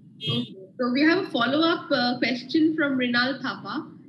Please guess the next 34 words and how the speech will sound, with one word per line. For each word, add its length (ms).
Actually, 480
there 180
is 120
a 120
phenomena 840
named 400
as 120
ultra-fast 880
charge 360
migration, 880
which 240
is 40
also 460
based 340
on 260
this 200
coherent 560
control, 500
when, 340
where 280
there 180
is 240
similar 400
kind 300
of 100
oscillation 720
between 520
states 460
that 200
is 120
controlled 540
by 180
chirp 440
laser. 400